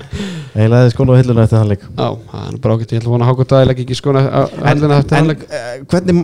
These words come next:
Speaker 1: ég, ég skil ekki alveg, hérna, ég er ekki alveg inn í þessum málum í handboltanum. Hvernig má þetta?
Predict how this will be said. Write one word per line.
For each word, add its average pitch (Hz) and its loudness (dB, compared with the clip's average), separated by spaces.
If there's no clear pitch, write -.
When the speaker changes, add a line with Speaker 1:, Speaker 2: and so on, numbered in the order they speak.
Speaker 1:
ég, 160 2
ég 147 2
skil 196 2
ekki 170 0
alveg, 151 2
hérna, 143 0
ég 143 4
er 147 2
ekki 147 0
alveg 175 -2
inn 208 -2
í 160 -2
þessum 170 -2
málum 170 0
í 156 4
handboltanum. 156 0
Hvernig 175 2
má 165 4
þetta? - 0